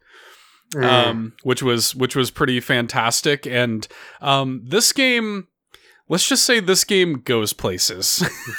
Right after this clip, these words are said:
Speaker 1: <laughs> It does go a lot of places, but, uh, Cthulhu Saves Christmas is actually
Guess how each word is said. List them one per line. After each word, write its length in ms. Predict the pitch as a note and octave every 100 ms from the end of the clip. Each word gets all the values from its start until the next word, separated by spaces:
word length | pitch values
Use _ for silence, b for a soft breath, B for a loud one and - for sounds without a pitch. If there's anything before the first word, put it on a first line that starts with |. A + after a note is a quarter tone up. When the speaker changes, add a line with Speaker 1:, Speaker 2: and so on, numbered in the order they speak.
| -
Speaker 1:
<laughs> 100 | D#3+ - F#3+ - D#3+ - _ _ _ B B B F3+
It 160 | F3
does 260 | G3+ G#3+ D3
go 480 | A#2 D3+ C#3+ C3 A#2+
a 80 |
lot 160 | A#2+ A#2
of 100 | A2
places, 480 | - A#2 A#2+ A2+ G#2 _
but, 400 | A3 G#3 D3 D3
uh, 280 | - D#3 D#3
Cthulhu 440 | D3 C#3+ A3+ B3+ A3
Saves 220 | G#3 D#3
Christmas 460 | G3 G3 E3+ C#3+
is 180 | D3 C#3+ -
actually 800 | E3+ A3+ - D3+ B2+ C3 C3